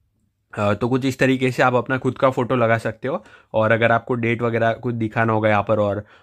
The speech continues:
अगर आपको स्टेप्स दिखाने होंगे, डिस्टेंस वगैरह कुछ भी दिखाना होगा, हार्ट रेट वगैरह, वो सब कुछ आप यहाँ पर ऐड कर सकते हो और आपको सेव वाले ऑप्शन पे क्लिक कर देना है। जैसे आप सेव पे क्लिक कर दोगे तो अभी आप यहाँ पर देख सकते हो कि अभी ये जो फोटो है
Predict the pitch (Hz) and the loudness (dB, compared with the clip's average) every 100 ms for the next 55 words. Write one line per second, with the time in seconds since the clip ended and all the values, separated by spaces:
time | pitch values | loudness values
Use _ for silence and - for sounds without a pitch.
0 | _ 110 107 107 123 - 110 - 117 117 | _ -2 0 0 -4 -2 -2 -2 -4 0
1 | 113 110 110 110 104 123 113 117 110 113 | 0 0 0 -2 -2 -2 -2 -2 -2 -2
2 | 143 147 160 139 135 131 127 104 107 107 | -2 0 0 0 0 0 0 -2 -4 -4
3 | 107 104 101 92 - - _ 131 147 135 | -6 -4 -4 -6 -12 -20 _ 0 0 0
4 | 151 143 135 135 139 117 117 120 123 123 | 0 0 2 0 0 0 0 0 -2 -4
5 | 117 143 135 117 - 127 143 131 113 101 | -4 0 2 0 -6 -4 0 0 0 -2
6 | - 107 113 113 131 - 98 95 90 92 | -6 -6 -6 -4 -6 -4 -6 -6 -10 -14
7 | _ - - _ 135 135 180 - 165 160 | _ -20 -20 _ -4 2 2 4 2 2
8 | 156 151 - 135 135 135 135 139 113 113 | -2 -4 0 0 2 -2 -2 -2 0 0
9 | 143 139 139 135 120 123 - 131 - 151 | 0 2 2 0 0 -4 -2 -6 -2 0
10 | 147 127 127 127 131 127 117 135 117 | 0 2 0 0 0 -2 2 2 2